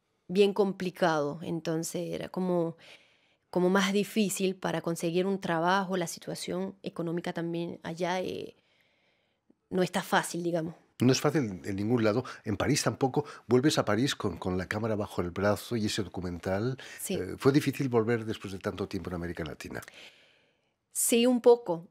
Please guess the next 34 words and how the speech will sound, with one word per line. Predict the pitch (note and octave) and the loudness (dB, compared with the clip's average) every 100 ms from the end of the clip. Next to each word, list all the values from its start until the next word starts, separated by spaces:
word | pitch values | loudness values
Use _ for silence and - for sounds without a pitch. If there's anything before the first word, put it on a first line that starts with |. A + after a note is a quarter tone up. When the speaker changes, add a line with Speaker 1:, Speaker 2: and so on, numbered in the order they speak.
| _ | _
Speaker 1:
Eh, | G3 F#3+ F#3 F3+ F3+ F3 E3+ E3 - - _ | 4 6 6 4 4 2 2 2 -2 -6 _
me | - G3 | 0 2
falta | F3 E3 F#3 | 2 0 0
el | G3 | 0
sol. | F#3+ A3 G#3+ A3 - | 2 4 4 4 0
<laughs> | B3+ B3+ A3 A#3 - _ - F4 D#4+ C4 A3 F3 - | 2 4 4 2 0 _ -14 -10 -8 -8 -8 -10 -4
Y, | G3+ G3 F#3+ F#3 F3 E3 | 0 4 4 2 0 -2
digamos, | F3+ F3+ F3 G3 | 4 4 4 -2
de | F3 E3 | -2 0
manera | E3 D#3+ E3 D3+ D3 D3+ | 0 0 -2 -2 -4 -4
general, | F3+ F3 F#3+ F#3+ - | 0 4 4 4 2
un | G3+ | -2
poco | F#3+ F#3 | -2 2
la | G3 F#3+ | 4 4
alegría | G3+ G3 G3 G#3 G3 | 4 4 4 6 4
también, | F#3 F3+ F#3 F#3 F3 | 2 4 6 6 4
¿no? | F3+ G#3+ C4 | 4 2 2
De, | F#3 D#3+ D#3 | 0 0 0
de, | E3+ - | -2 -2
de | D#3 | -2
la | D#3+ E3 | -2 -2
gente, | F#3 G3 G3 | -2 -2 -2
porque, | F#3 F3+ - D#3 D#3 _ _ _ _ _ _ _ _ | -4 -8 -4 -4 -6 _ _ _ _ _ _ _ _
bueno, | F3+ E3+ E3 _ _ - - | -2 0 -2 _ _ -18 2
pero, | F#3+ F#3 F#3 F3+ E3+ | 4 6 6 4 4
pero | F#3+ | 4
estaba | F#3+ F#3+ F3 D#3+ - - | 4 4 4 4 -2 -8
también | - E3+ F3 F3 | 0 2 4 2
feliz | F#3 E3+ F3 | 2 2 0
de | D3+ E2+ - | 0 -2 -4
como | D#3 D#3 | -6 -6
que | - | -4
volver | D3+ D3 D#3+ | -4 -2 0
a | F3 | 0